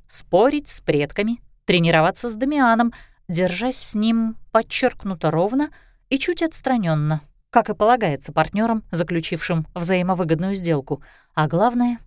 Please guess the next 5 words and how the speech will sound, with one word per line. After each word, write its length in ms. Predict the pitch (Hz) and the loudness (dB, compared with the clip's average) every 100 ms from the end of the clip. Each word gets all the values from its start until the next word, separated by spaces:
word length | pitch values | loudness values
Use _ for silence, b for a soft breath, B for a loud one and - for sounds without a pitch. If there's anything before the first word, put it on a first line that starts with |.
| _ _ | _ _
опять 440 | - 175 175 339 - | 2 2 2 -2 -2
спать 560 | - - 233 233 - - | -6 -4 -4 -6 -12 -10
в 80 | - | -4
своей 440 | 151 147 147 156 | 0 0 0 -4
комнате, 680 | - 143 139 135 135 - | -2 -4 -4 -6 -6 -10